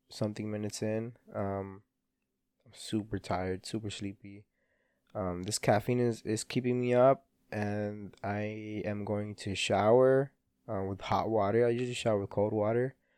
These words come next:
but I'm gonna shower with hot water to see if that helps. Um, and tomorrow, hopefully it's sunny as fuck tomorrow, hot as fuck tomorrow, so that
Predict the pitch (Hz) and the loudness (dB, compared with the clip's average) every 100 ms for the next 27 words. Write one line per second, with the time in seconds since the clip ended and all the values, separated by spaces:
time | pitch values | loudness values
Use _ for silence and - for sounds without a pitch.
0 | _ _ _ - 101 95 98 98 - 104 | _ _ _ -2 0 0 -4 -4 0 2
1 | 98 98 - 139 123 110 101 98 101 - | 2 2 6 6 8 6 6 4 0 -4
2 | 107 101 90 95 101 95 - - - _ | -6 -2 -2 -2 -2 -2 -4 -14 -20 _
3 | - 104 92 95 95 - _ _ - 95 | -10 -6 -6 -8 -14 -20 _ _ -8 -6
4 | - 104 104 123 113 107 139 139 - 127 | -2 2 6 6 6 6 6 4 4 4
5 | 120 - - _ _ _ _ _ _ _ | 2 0 -14 _ _ _ _ _ _ _
6 | _ _ _ _ _ _ _ - - - | _ _ _ _ _ _ _ -8 -4 2
7 | 117 127 123 - - 113 - 147 139 135 | 4 4 2 0 4 4 4 0 4 6
8 | 143 151 - - 107 113 117 - 120 120 | 6 4 0 -2 2 2 0 2 4 4
9 | - 131 131 139 143 143 - 120 101 101 | 0 0 2 4 2 -2 -4 0 2 2
10 | 101 95 - | 2 2 0